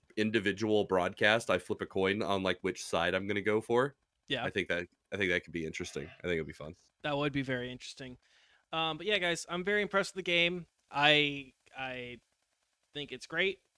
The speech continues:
Speaker 2: I think it's some, I don't know if I'm going to continue to make content with it. I know a lot of people really like the playthroughs I did. Uh, but I don't know. It's, it's, it's just a game. I wanna find all the endings, and, uh,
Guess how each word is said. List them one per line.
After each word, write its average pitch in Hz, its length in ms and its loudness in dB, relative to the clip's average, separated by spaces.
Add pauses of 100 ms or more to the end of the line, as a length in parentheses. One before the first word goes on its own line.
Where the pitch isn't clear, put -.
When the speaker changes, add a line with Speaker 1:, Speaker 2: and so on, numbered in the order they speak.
(140)
Speaker 2:
I 131 100 -10
think 131 180 -12
it's - 160 -10
some, 143 400 -8
I 151 80 -2
don't 165 100 0
know 160 220 2
if 147 120 -2
I'm 147 140 -2
going 147 240 -4
to 139 80 -12
continue 151 380 -6
to 147 80 -10
make 135 160 -6
content 190 560 -2
with 202 180 0
it. 214 160 4
I 156 100 0
know 156 140 -2
a 147 40 0
lot 139 260 2
of 175 80 -2
people 160 240 -6
really 143 240 0
like 123 480 -2
the 185 80 -6
playthroughs 175 420 -4
I 180 80 -4
did. 180 300 -8 (760)
Uh, 139 920 -2 (960)
but 131 380 -2 (500)
I 170 60 -6
don't 190 100 -4
know. 196 320 -4
It's, 160 220 0
it's, 175 320 -2
it's 175 200 -6
just - 280 -4
a 175 60 -6
game. 160 240 -2
I 147 80 0
wanna 180 200 2
find 165 400 0
all 165 140 2
the 156 160 -2
endings, 151 580 -4
and, 135 320 -6
uh, 127 440 -6